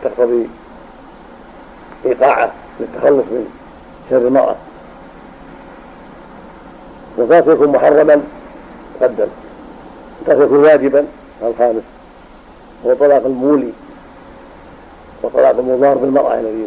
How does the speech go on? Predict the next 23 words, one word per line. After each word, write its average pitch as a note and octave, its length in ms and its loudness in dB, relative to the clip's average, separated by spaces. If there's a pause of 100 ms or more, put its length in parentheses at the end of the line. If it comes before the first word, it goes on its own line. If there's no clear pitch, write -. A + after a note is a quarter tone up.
(140)
يضارها B2 540 2 (1080)
ويجبر C#3 340 2
على A2+ 140 0
الطلاق A#2 340 0 (320)
ويجب B2 280 -2
عليه A#2+ 220 0 (100)
فراقها A#2+ 460 0 (880)
حتى C3 220 0
لا B2 160 2
يضرها، A2 320 -2 (920)
ومن C#3 140 2
أمثلة C#3 520 4
ذلك D3 220 2
المولي C3 460 0
الذي G#2+ 320 -8 (1120)
يحلف C3 320 2
أن B2+ 200 2
لا A#2 160 0 (960)
يطأها A#2+ 500 0 (140)
أكثر - 180 -6
من A#2+ 80 -2
أربعة A2 260 -2
أشهر - 300 -12